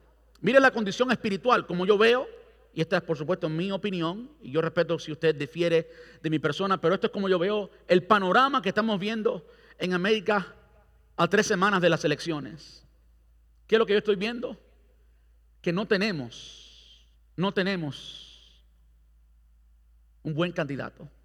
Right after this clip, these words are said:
Dios no nos ha dado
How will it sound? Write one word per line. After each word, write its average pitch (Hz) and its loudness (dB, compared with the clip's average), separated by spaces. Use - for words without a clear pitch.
Dios 240 6
no 214 2
nos 349 4
ha 320 10
dado 208 0